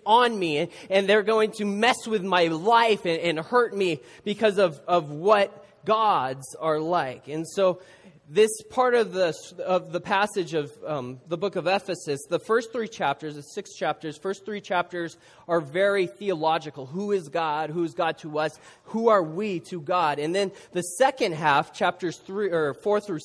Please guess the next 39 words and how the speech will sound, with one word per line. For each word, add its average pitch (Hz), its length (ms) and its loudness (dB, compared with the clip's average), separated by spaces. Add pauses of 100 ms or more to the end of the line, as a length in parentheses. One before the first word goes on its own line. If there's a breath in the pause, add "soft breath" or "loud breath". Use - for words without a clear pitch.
six, 262 240 2 (300 loud breath)
are 180 120 0
very 208 200 0
practical. 180 720 -8
How 226 240 4
do 233 140 0
we 208 200 -4
live 175 380 -2
this 170 240 -6
out? 143 260 2
And 147 140 -6
so 190 100 -2
we 202 220 0
are 247 120 4
at 233 120 -2
the 180 80 -4
very 208 560 0
end 202 540 2 (260 loud breath)
of 196 160 2
the 185 120 2
letter. 180 440 4
This 190 180 -4
is 208 160 -4
sort 220 200 4
of 190 120 -2
the 180 220 4 (200 loud breath)
climactic 190 760 2
conclusion 196 1040 -4 (120)
to 220 100 -4
the 185 100 0
letter. 175 400 2
And 165 80 -2
remember, 226 460 0 (260 loud breath)
Paul 302 340 8
didn't 262 260 0
have 214 220 4
a 202 60 2 (160)
cell 226 220 6
phone 139 540 -2